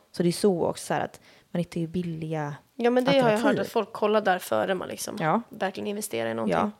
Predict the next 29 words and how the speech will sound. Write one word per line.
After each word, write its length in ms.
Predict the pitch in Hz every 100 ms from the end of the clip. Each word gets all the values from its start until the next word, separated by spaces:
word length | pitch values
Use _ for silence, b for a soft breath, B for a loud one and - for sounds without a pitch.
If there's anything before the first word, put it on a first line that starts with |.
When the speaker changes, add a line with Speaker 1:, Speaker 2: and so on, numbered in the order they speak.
| _ _ _
Speaker 1:
Ja. 100 | -
Jag 180 | 151 175
köper 200 | 190 -
allt 180 | 175 170
på 60 | -
Amazon. 260 | - - 214
Speaker 2:
Ja. 160 | 196 214 _ - 175
Speaker 1:
Älskar 260 | - -
Amazon. 280 | 185 - -
Speaker 2:
Men 260 | 247 247 233 - -
är 100 | -
det 60 | 220
företag, 540 | - 233 220 277 269 262
för, 260 | - 226 226
för 180 | 233 220
det 140 | 233
har 40 | 240
jag 100 | 220
förstått 200 | - 208
som 120 | 208
att 160 | 208 -
företag 260 | 202 220
är 40 | 214
kopplade 440 | - - - 220
till 160 | - -
den 180 | - 208
hemsidan 380 | 214 202 - -
också 180 | - -
ibland. 280 | - -